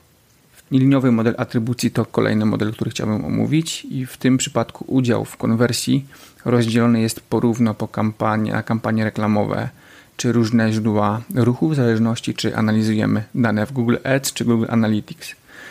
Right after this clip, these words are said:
Tak czy inaczej możemy sprawdzić, które ze źródeł ruchu radzi sobie gorzej w porównaniu do pozostałych i dzięki temu mamy podstawę ku temu, by podjąć zmiany w strategii i na przykład uciąć budżety mark-, marketingowe dla kanału,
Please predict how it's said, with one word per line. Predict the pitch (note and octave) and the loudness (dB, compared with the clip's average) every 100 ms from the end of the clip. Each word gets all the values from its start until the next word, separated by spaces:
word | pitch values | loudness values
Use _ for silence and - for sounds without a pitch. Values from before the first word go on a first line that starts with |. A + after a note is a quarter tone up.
| - - - | -20 -10 -4
Tak | C3 | -2
czy | - | 2
inaczej | C3 B2 C#3 | 2 2 2
możemy | A#2 A#2 C#3 C#3 | 2 2 0 -2
sprawdzić, | - - A2+ A#2 A#2+ | -4 -2 -2 0 -4
które | - - C3+ B2 A2 - | -8 -4 2 2 0 -2
ze | A#2+ A#2 | 0 2
źródeł | A#2 A#2 A2+ A2+ | 2 2 2 2
ruchu | A#2 - A#2 A#2+ _ _ | 0 -2 -4 -4 _ _
radzi | C3+ A#2+ A2+ A#2+ | -4 -2 -2 -2
sobie | - G#2+ G#2+ | -4 -4 -4
gorzej | A2+ A#2+ B2+ C3+ | 0 0 2 -2
w | |
porównaniu | C3+ C3 B2 A#2+ A2 | -2 -2 0 2 2
do | A#2 | 0
pozostałych | - A2+ A2 - A2+ D3+ F3 - _ - - - - _ - | 0 0 -2 -2 0 0 0 -4 _ -20 -20 -20 -20 _ 0
i | G#3+ G3+ - | 2 2 0
dzięki | C3 B2 A#2+ | 2 2 0
temu | - A2+ A#2 | 0 2 2
mamy | A2 A2+ | 2 0
podstawę | G#2+ - A2+ - G#2+ G#2+ A2+ | 0 -2 -2 -2 -2 -2 -4
ku | A2+ | -6
temu, | - A2 A2 A2 B2 | -2 2 2 0 -2
by | E3 | -4
podjąć | A2+ G#2+ G#2 G#2+ G#2+ A#2 | -2 0 0 0 0 0
zmiany | A#2 G#2 G#2 G#2 | 0 2 0 -2
w | |
strategii | - _ - A2+ - C#3 C#3+ D3+ - _ _ _ _ | -8 _ -6 -4 0 0 0 -2 -6 _ _ _ _
i | - | 0
na | C#3 | 2
przykład | B2+ - B2 - | 0 -2 -4 -2
uciąć | B2 A#2 A2+ | -2 2 0
budżety | A2+ A#2 A#2 - | 2 0 0 2
mark-, | A2 G#2+ - - | 0 0 -4 -4
marketingowe | C3 A#2 B2+ - B2 G#2+ G#2 | -2 -2 -4 -4 -2 -2 0
dla | G#2+ | -2
kanału, | G#2 G2+ G#2+ B2 C#3 | -2 -2 0 0 0